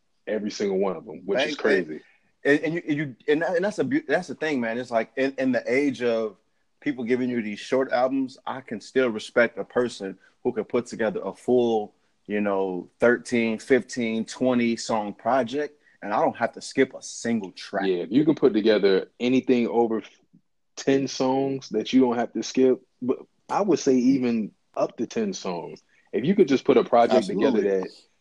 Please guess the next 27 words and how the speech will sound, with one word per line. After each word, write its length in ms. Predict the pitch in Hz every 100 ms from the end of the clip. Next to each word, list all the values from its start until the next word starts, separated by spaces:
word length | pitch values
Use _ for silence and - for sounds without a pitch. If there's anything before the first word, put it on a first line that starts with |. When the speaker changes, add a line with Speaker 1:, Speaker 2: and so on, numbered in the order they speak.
| _
Speaker 1:
somebody 460 | - 123 123 113 104
can 180 | 101
play, 220 | 92 110 107
like, 320 | 98 92 -
it's 240 | - 127 104
literally 640 | 101 127 127 117 110 101 -
a 120 | 101
song 500 | - - 107 107 104
on 220 | - 98
Travis' 500 | 92 - 101 98 92 -
album 440 | 95 92 87 87
where 440 | 87 92 92 87 - _ _
you 160 | 101 120
can 220 | 117 101
go 180 | 104 104
back 280 | 98 98 -
to 200 | 101 90
it, 60 |
you 120 | 92 101
might 240 | 95 92
just 280 | - - -
feel 160 | 101
like 300 | 90 85 85 -
hearing 260 | 104 95
it 160 | 90 78
that 280 | 92 87 78
day. 320 | 87 78